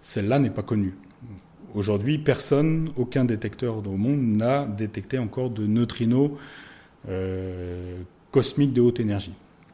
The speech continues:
Les seuls neutrinos d'origine extraterrestre, on va dire, qu'on a détectés, c'est ceux provenant du Soleil, qui sont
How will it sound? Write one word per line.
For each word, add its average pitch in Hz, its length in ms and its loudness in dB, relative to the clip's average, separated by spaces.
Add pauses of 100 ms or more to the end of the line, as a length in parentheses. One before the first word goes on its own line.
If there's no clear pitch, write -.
(360)
Les 101 100 -2
seuls 147 380 8
neutrinos 131 640 4
d'origine 110 720 2
extraterrestre, 123 760 -6
on 104 60 -2
va 101 80 -2
dire, 131 260 -4 (280)
qu'on 104 160 -4
a 104 80 0
détectés, 101 420 -6
c'est 156 160 -6
ceux 110 140 -4
provenant 98 340 -2
du 85 80 -4
Soleil, 127 460 -6
qui - 80 -20
sont 95 180 -14